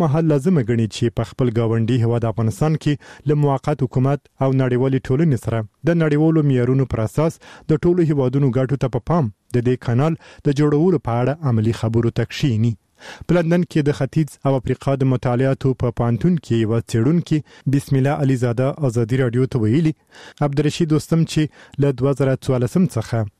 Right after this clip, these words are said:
تر دوه زره شلم لدې کاله پورې د ولسمشر لومړی مرستیال و، د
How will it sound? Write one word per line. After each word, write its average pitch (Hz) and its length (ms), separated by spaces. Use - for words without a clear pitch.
تر 107 220
دوه 117 160
زره 113 200
شلم 151 240
لدې 147 260
کاله 139 180
پورې 135 220
د 120 160
ولسمشر 127 540
لومړی 120 420
مرستیال 139 460
و، 151 100
د 160 40